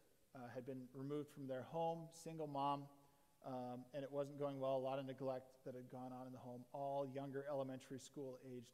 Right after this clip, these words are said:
kids. And when they got to their new foster home, um, Friday night, the first Friday night came, and the foster parents were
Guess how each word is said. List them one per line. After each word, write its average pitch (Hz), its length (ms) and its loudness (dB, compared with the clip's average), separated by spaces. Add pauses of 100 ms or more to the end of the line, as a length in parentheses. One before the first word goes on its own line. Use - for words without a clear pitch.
(120)
kids. 123 360 0 (720)
And 151 140 2
when 160 100 2
they 156 120 4
got 160 240 8
to 160 60 -2
their 151 120 4
new 160 160 2
foster 156 540 4
home, 147 340 2 (640)
um, 127 400 2 (100)
Friday 151 280 8
night, 156 360 4
the 156 40 -8
first 160 300 0
Friday 147 260 6
night 151 220 4 (140)
came, 135 340 0
and 135 320 -2
the 135 60 -2
foster 156 360 2
parents 139 440 -2 (260)
were 135 260 -2